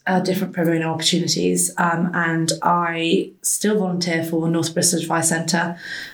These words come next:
Um, I specialise in personal independence payment appeals, and I will have my own clients.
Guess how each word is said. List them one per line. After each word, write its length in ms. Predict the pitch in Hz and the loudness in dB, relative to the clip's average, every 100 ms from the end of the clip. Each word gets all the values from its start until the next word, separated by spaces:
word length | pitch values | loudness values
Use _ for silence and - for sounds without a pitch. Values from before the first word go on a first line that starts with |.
| - | -8
Um, 160 | 180 180 | -2 0
I 60 | 175 | 0
specialise 600 | - 175 175 175 160 165 | 0 0 0 0 0 0
in 380 | - 165 160 165 | 0 0 0 0
personal 340 | 175 160 175 | 0 2 2
independence 600 | 165 151 160 151 151 - | 0 -2 0 0 0 0
payment 420 | - 175 175 175 - | -2 -2 0 0 -2
appeals, 680 | - - 185 202 220 - - _ _ - | -8 -2 0 0 0 -2 -6 _ _ -4
and 440 | 165 160 160 - | -2 -2 -4 -4
I 220 | - - 165 | -2 0 0
will 160 | 160 | 2
have 200 | 151 165 | 0 0
my 180 | 165 - | 0 0
own 100 | 165 | -2
clients. 800 | 160 190 196 196 196 196 - - | -2 -2 0 0 0 0 0 -2